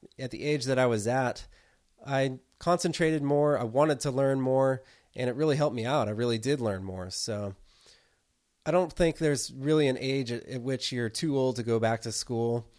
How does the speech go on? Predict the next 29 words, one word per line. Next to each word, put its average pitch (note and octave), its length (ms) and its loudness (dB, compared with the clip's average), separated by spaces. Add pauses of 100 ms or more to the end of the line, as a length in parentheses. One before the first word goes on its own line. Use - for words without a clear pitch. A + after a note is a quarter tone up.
(120)
and C3 80 -4
you C#3+ 60 0
definitely D#3 320 2
shouldn't B2 280 -4
be A2+ 120 -2
embarrassed, G2+ 540 -4
because A2 520 -6 (460)
there, B2+ 240 0
there's B2 300 -4
no C#3+ 140 2
shame C3+ 380 0
in, G#2+ 220 0
in G#2 300 -8
wanting B2 260 2
to A#2 100 -6
learn A2 300 2
more A2 260 2
about G2 320 -4 (280)
a, G#2 100 -10 (140)
a A2+ 60 -10
certain A2+ 320 -8
subject. G2 640 -8 (2500)
There D3 120 4
are D#3+ 120 6
some E3 200 4
people D#3+ 280 2
out D#3+ 140 6
there D#3 220 4
who D3 420 2